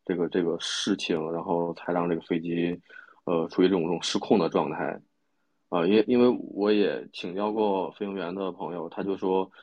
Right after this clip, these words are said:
就正常来说，呃，因为我们看到过视频嘛，就是一个视频是飞机直挺挺的就杵下来了，对吧？这个视频真的就是，是，这个是不正常的。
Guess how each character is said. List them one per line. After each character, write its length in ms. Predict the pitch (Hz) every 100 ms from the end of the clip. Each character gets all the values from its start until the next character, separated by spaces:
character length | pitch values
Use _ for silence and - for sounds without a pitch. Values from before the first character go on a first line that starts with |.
| - _ 107
就 80 |
正 120 | 107 139
常 140 | 127
来 140 | 117
说， 520 | 113 117 113 101 80 - _ -
呃， 180 | 92
因 80 | 107
为 60 | 147
我 80 | 87
们 100 | 76
看 140 | 131
到 100 | 123
过 160 | 117 113
视 160 | -
频 180 | - 82
嘛， 240 | 95 101 -
就 120 | 101
是 240 | 104 95 - - _ _
一 140 | 98 104
个 100 | 107
视 160 | 104
频 240 | 101 95 101
是 160 | 98
飞 160 | - 98
机 240 | 104 98 95
直 140 | 113
挺 160 | 120 117
挺 160 | 110 80
的 100 | 82
就 100 | 92
杵 300 | - - -
下 100 | 90
来 200 | 67 57
了， 120 | - _ _ _ _ _ _ _
对 80 | 92
吧？ 140 | 80 - - -
这 140 | 151
个 100 | 113
视 140 | 120
频 180 | 107 101
真 100 | 113
的 320 | 113 95 78 - _ - - _
就 100 | 123
是， 360 | - 110 95 78
是， 240 | - 143 - _
这 100 | 156
个 80 | 131
是 140 | 131
不 140 | -
正 180 | 147 208
常 240 | - 73 78
的。 160 | 76